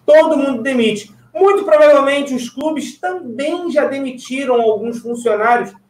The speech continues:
só que essas coisas acabam não vazando. Então, assim, acho que ficou tudo muito bem explicado." O André Ricardo fala, "Nem com patrocínio novo,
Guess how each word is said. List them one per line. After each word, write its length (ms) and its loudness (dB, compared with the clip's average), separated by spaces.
só 200 2
que 80 -2
essas 240 -2
coisas 320 2
acabam 360 0
não 120 0
vazando. 500 0
Então, 220 -6
assim, 380 -8
acho 280 -2
que 60 -16
ficou 320 -2
tudo 180 -10
muito 520 -6
bem 160 0
explicado." 640 -4
O 140 2
André 360 2
Ricardo 500 0
fala, 420 0
"Nem 240 -6
com 240 -4
patrocínio 640 -4
novo, 520 -2